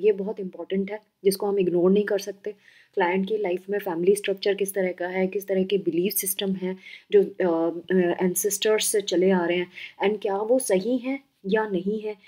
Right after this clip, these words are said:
अगर सही हैं तो उनके पीछे scientific reason क्या है, ये हम बता सकते हैं, और अगर गलत है तो उसको modify कैसे किया जा सकता है, कितने significant है वो सारे beliefs,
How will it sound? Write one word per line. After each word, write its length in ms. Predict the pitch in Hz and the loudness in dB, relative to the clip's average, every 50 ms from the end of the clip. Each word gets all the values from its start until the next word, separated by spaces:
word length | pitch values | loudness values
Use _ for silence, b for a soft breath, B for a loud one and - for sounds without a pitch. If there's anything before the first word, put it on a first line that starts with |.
| b b b b - | b b b b -4
अगर 180 | 196 185 226 247 | -2 2 0 0
सही 400 | - - 208 202 208 262 262 214 | 2 2 0 2 2 0 -2 -2
हैं 180 | 220 202 214 233 | -2 -4 -4 -2
तो 160 | - - 247 | 2 2 2
उनके 200 | 240 220 208 240 | 2 2 -2 -4
पीछे 240 | 233 226 214 - 254 | -6 -6 -2 -2 -2
scientific 500 | 247 220 180 170 190 214 202 - 247 - | -2 -2 -4 -2 0 -2 0 -2 -2 2
reason 360 | 190 185 170 160 202 208 220 | 2 4 4 4 4 2 2
क्या 160 | 214 220 202 | 2 0 0
है, 200 | 196 196 202 196 B B B B B B | 0 0 -2 -4 B B B B B B
ये 120 | 190 202 208 | 4 4 6
हम 200 | 208 214 214 208 | 4 0 -2 -2
बता 220 | 208 202 190 185 | -2 -2 -2 -2
सकते 340 | 185 - 185 185 - - 190 | -2 -2 -6 -6 -2 0 2
हैं, 220 | 190 190 185 - - | 2 2 0 0 2
और 100 | 208 220 | 2 4
अगर 200 | 220 208 240 240 | 4 4 2 2
गलत 280 | 190 190 180 190 220 220 - | 2 2 0 2 0 -2 -2
है 160 | 226 262 262 | -2 -2 0
तो 120 | 254 247 | 2 2
उसको 200 | 233 - - 247 | 0 2 0 -4
modify 420 | 220 190 156 151 175 - 220 220 214 | -2 -2 0 0 0 0 0 -2 0
कैसे 280 | - 208 190 208 208 | 0 0 0 0 0
किया 240 | 190 202 202 196 190 | 2 2 2 4 4
जा 120 | 190 190 | 4 2
सकता 320 | 185 190 190 - _ - 196 | 0 0 -6 -10 _ -4 -4
है, 100 | 196 190 B B B B B B - | -4 -4 B B B B B B -2
कितने 300 | 262 262 262 247 285 277 | 0 2 4 4 4 4
significant 720 | 277 233 190 190 214 240 - 247 240 - 240 233 226 233 | 4 2 4 4 4 4 4 2 4 4 4 4 4 2
है 120 | 220 220 | 2 2
वो 180 | 214 208 208 208 | 4 6 6 4
सारे 360 | 202 - 202 180 185 196 190 190 190 | 4 2 2 4 4 4 4 2 0
beliefs, 520 | 185 202 185 196 202 196 - - - - | 0 4 4 4 2 2 -2 -8 -10 -10